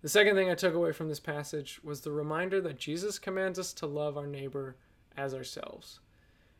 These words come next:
and that my definition of my neighbor is often too small. In Luke ten, after Jesus gives the command to love God with all our heart, soul, mind, and strength, and to love our neighbor as ourselves, he is asked, "And who is my neighbor?"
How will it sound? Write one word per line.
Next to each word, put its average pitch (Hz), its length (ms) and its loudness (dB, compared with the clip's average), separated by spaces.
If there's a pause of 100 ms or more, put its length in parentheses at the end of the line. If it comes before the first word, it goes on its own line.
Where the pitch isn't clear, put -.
(160)
and 135 140 -6
that 143 160 0
my 143 240 2
definition 185 720 0
of - 160 -8
my 151 160 -2
neighbor 151 340 -4
is - 240 -8
often 160 460 -6
too 160 180 -6
small. 139 460 -8 (1400)
In 151 80 -6
Luke 202 240 2
ten, 185 560 4
after 165 280 -4
Jesus 185 360 0
gives 180 540 4
the 151 80 -6
command 165 380 -2
to 160 80 -4
love 147 280 -2
God 156 260 -2
with 143 160 -2
all 143 160 -2
our 143 120 -4
heart, - 380 0 (100)
soul, 165 460 0
mind, 151 460 -2
and 147 120 -4
strength, 156 600 -6
and 143 100 -10
to 143 80 -10
love 143 200 -8
our 165 100 -2
neighbor 156 300 -2
as 147 120 -4
ourselves, 147 680 -6 (100)
he - 100 -8
is 147 140 -4
asked, 151 360 -8 (840)
"And 143 160 -10
who 175 160 -6
is 180 160 -6
my 170 100 -8
neighbor?" 165 420 -6